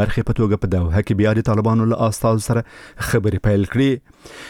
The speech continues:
د بهرنیو چارو وزارت ویلي خلیلزاد به په کابل کې هم د افغانستان د حکومت له مشرتابه سره سلا مشورې وکړي او په بین الافغاني خبرو کې بشپړې برخې اخیستنو ته به یې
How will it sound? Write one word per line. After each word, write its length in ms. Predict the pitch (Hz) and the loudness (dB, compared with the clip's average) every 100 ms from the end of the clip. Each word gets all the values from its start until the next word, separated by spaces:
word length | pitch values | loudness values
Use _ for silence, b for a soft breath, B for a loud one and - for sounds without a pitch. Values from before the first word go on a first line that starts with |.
| B | B
د 80 | 104 | -2
بهرنیو 260 | 104 113 113 | 0 0 0
چارو 200 | 117 110 | 0 2
وزارت 320 | 107 104 107 98 | 2 2 2 2
ویلي 320 | 104 113 120 123 | 2 4 2 2
خلیلزاد 500 | 120 113 95 117 113 | 2 2 2 0 0
به 60 | 113 | -2
په 100 | 113 | -2
کابل 200 | 110 113 117 | 0 0 0
کې 140 | 110 | 2
هم 120 | 131 | 2
د 80 | 107 | 2
افغانستان 400 | 98 104 - 110 | 2 -2 0 2
د 60 | 107 | 2
حکومت 320 | 110 104 101 104 | 0 0 0 0
له 60 | 95 | 2
مشرتابه 500 | - 98 - 90 107 | 0 0 0 0 0
سره 160 | 120 - | 0 0
سلا 180 | 107 98 | 0 0
مشورې 420 | 90 - 98 92 | -2 -2 0 2
وکړي 260 | 113 - 117 | 2 2 0
او 80 | 113 | 0
په 80 | 110 | 0
بین 160 | 110 110 | 0 0
الافغاني 420 | 110 117 117 139 - | 0 -2 0 0 0
خبرو 260 | 135 139 | 0 0
کې 220 | 131 117 | 0 -2
بشپړې 420 | 143 - 151 139 120 | -2 -2 -2 0 0
برخې 160 | 107 98 | 0 -2
اخیستنو 420 | 90 104 - 147 139 | -2 -4 -2 -2 0
ته 80 | 139 | 0
به 60 | |
یې 80 | 143 | -2